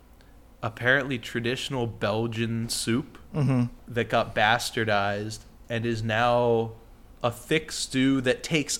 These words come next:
Speaker 1: up to two days and multiple cooks
Speaker 2: Oh,
Speaker 1: to prepare.
Speaker 2: that's beautiful. See, that's wonderful.
Speaker 1: This is great.
Speaker 2: That's like, you know, okay, for all the talk about American food being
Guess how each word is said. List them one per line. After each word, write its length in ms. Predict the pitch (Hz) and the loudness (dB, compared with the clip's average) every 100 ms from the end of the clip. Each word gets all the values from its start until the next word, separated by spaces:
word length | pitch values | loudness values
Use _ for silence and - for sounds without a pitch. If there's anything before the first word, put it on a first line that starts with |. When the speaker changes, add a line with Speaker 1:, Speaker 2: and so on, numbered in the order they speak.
| - | 2
Speaker 1:
up 280 | 160 - - | 2 2 -2
to 180 | 180 175 | 2 2
two 640 | 175 - 160 175 180 185 | 0 0 4 6 4 0
days 640 | 151 143 143 151 151 139 | 2 2 4 4 4 2
and 240 | - 131 123 | -2 -4 -2
multiple 680 | 120 123 127 147 151 151 143 | 0 2 2 -2 -4 -4 -4
cooks 340 | - 175 160 147 | 0 0 2 2
Speaker 2:
Oh, 360 | 147 123 101 101 | 4 4 0 -2
Speaker 1:
to 120 | 175 | -2
prepare. 540 | 175 156 135 156 131 139 | -2 -4 0 2 4 6
Speaker 2:
that's 320 | 160 202 208 | 6 4 0
beautiful. 600 | 135 131 113 113 95 95 - - - - | 0 0 0 -4 -6 -8 -16 -20 -20 -8
See, 200 | - 220 | 4 6
that's 260 | 220 233 175 | 8 6 8
wonderful. 600 | 156 120 104 - - - - - | 6 6 2 -6 -10 -16 -20 -4
Speaker 1:
This 220 | 139 165 | 2 2
is 180 | 170 151 | 2 -2
great. 480 | 127 143 180 117 - - - | 0 2 2 0 -6 -8 2
Speaker 2:
That's 280 | 202 240 247 | 2 2 2
like, 460 | 190 147 120 - - - - - - - | 4 2 0 -12 -20 -20 -20 -20 -20 -2
you 120 | 170 | 4
know, 260 | 196 202 170 | 6 6 4
okay, 420 | 165 165 147 113 - | 0 0 0 0 -4
for 180 | - 156 | -4 0
all 140 | 165 214 | 2 2
the 80 | 202 | -2
talk 400 | 147 117 110 - - - | -2 0 -2 -6 -20 -10
about 240 | 139 139 135 | 0 4 6
American 420 | 135 139 135 131 | 8 8 8 4
food 340 | - 127 123 | 4 2 2
being 480 | 123 131 123 117 110 | 4 6 6 6 2